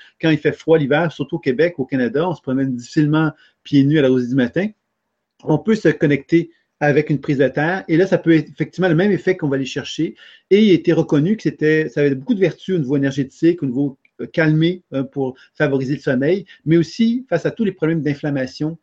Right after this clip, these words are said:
qu'une personne peut avoir, ça peut aider. Alors, vous voyez que ces deux petits trucs-là, quelque part, sont déjà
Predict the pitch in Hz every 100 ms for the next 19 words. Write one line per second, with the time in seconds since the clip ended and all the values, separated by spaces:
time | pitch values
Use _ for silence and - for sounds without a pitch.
0 | _ 147 135 131 147 - 123 120 143 156
1 | _ - 160 - 131 113 120 _ - -
2 | - 151 143 175 233 208 214 - _ -
3 | 147 147 240 - - 175 - 175 185 165
4 | 127 131 156 170 180 - 160 147 147 147
5 | 185